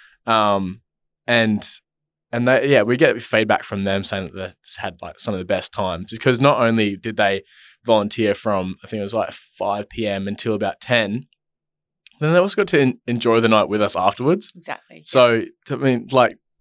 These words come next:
Speaker 1: I, I tried a lot to, uh, sort of market it, like, the volunteer side of things,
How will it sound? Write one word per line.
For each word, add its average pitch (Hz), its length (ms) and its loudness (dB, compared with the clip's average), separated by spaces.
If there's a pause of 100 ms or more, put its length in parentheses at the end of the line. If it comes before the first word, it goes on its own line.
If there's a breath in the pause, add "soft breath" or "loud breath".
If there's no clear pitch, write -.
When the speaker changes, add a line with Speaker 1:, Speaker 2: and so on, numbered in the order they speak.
(140)
Speaker 1:
I, 127 440 6 (1000)
I 127 160 4
tried 131 300 4
a 113 60 0
lot 110 240 4 (300)
to, 98 640 -2 (300)
uh, 90 200 -6
sort 98 200 -10
of 98 60 -8
market 98 340 -4
it, - 120 -12 (160)
like, 98 220 -10
the 104 100 -20
volunteer 101 420 -6
side 98 200 -8
of 98 80 -12
things, 98 360 -12